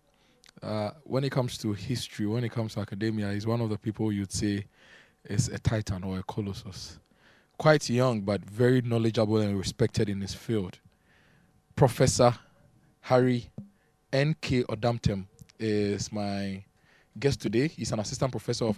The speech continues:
African and Atlantic history at the Santa Clara University in California.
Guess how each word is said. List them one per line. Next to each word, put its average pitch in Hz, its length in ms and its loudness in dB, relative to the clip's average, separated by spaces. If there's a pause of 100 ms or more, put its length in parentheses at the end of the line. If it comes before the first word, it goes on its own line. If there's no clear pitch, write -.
African 123 380 -2
and 107 180 -2
Atlantic 120 480 -4
history - 560 -2 (640)
at 110 140 -6
the 104 80 2
Santa 110 400 -4
Clara 131 340 2
University 120 580 -4 (220)
in 104 180 -8
California. 123 640 -6